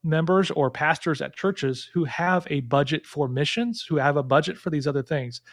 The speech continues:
I view this as a missionary endeavor to serve local churches. So maybe we get,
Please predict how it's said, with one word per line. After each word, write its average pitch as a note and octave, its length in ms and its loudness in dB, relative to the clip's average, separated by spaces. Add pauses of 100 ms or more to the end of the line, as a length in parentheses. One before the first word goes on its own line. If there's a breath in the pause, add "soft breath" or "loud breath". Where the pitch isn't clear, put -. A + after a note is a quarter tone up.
(320 loud breath)
I D3+ 220 10
view G#3+ 200 4
this F#3 420 4
as D3+ 280 4
a D#3+ 120 0
missionary E3 460 0
endeavor D3+ 340 2
to D3 100 -4
serve D3 380 2
local D3 260 4
churches. - 560 -2 (720)
So D3+ 260 8
maybe D3 320 8
we F3 160 8
get, E3 580 0